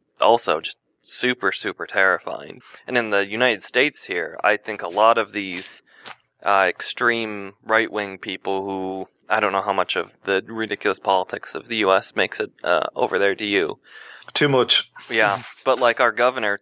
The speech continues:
Speaker 1: Scott Walker, here in Wisconsin is just, oh man, this guy's a monster. And not just as a capitalist, but I think, you know, there's a very proto-fascist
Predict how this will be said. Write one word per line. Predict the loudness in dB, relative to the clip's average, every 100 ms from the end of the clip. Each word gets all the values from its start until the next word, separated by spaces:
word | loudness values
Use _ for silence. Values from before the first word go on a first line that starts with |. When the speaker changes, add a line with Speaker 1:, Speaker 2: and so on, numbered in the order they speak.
| -8
Speaker 1:
Scott | -8 0 2 4
Walker, | 2 2 0 -2
here | -2
in | -4
Wisconsin | -4 -4 0 0 0 -6 -6
is | -6 -6
just, | -4 -6 -6 -20 _ -4
oh | 0 0
man, | 0 -2 -2 -2 -6
this | -6
guy's | -2 0 -2
a | -12 _
monster. | -2 0 0 -2 -4 -4 -4 _ _ _ _ _ _ -14
And | -4
not | 0 0
just | -2 -10 -4
as | -4 -4
a |
capitalist, | -6 -2 -2 -2 -8 -8 -4
but | 0
I | 2
think, | 0 -6 -8
you | -4
know, | -2
there's | -2 -4
a | -2
very | 4 4 4
proto-fascist | -2 0 2 2 0 0 0 0 -4 -12 -14 -20